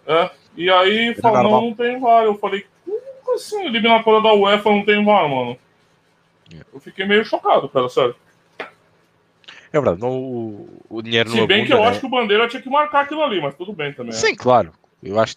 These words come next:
Speaker 2: eu acho que também tem, tem, tem que, tem que marcar e, e, e ele está mal, ele está mal colocado. Mas isso acontece em muitos lances no, nos árbitros. Ahm, e é óbvio que,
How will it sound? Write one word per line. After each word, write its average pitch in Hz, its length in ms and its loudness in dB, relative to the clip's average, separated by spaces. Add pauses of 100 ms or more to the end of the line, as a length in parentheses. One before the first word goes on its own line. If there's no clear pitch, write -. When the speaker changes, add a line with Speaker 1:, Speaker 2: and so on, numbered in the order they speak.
Speaker 2:
eu 107 140 -8
acho 104 160 -10
que - 60 -20
também 104 200 -14
tem, 98 380 -18
tem, - 200 -18
tem 98 220 -12
que, 90 380 -18 (480)
tem 110 120 -8
que - 120 -16
marcar 101 400 0
e, 107 80 -4
e, 92 800 -16 (140)
e 101 120 -8
ele 107 60 -2
está 110 220 0
mal, 107 380 2
ele 107 120 -6
está 107 200 -2
mal 104 160 -2
colocado. 98 560 -2 (440)
Mas 226 260 -16
isso 202 420 -8
acontece 160 400 -4
em 139 40 -8
muitos 139 220 -12
lances 117 340 -2
no, 98 220 -12 (300)
nos 104 180 -18
árbitros. 110 420 -2 (580)
Ahm, 101 640 2 (220)
e 104 80 -4
é 104 60 2
óbvio 104 380 -2
que, 104 720 -10